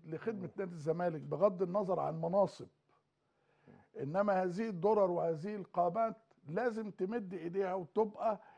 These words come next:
لها بصمة جوه النادي بإذن الله مع أي حد موجود، وده يبقى سياسة على كل الناس سواء اللي جه أو اللي راح. بس أنا عاوز أقول لك على حاجة. هنا في شيء لازم نحترمه جميعًا،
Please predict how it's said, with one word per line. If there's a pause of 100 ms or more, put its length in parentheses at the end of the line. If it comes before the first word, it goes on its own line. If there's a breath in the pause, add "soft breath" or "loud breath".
(200 soft breath)
لها
بصمة
جوه
النادي
بإذن
الله (420 soft breath)
مع
أي
حد
موجود،
وده
يبقى
سياسة
على
كل
الناس
سواء
اللي
جه
أو
اللي
راح. (460 soft breath)
بس
أنا
عاوز
أقول
لك
على
حاجة. (1300 soft breath)
هنا (280)
في
شيء (440)
لازم
نحترمه
جميعًا،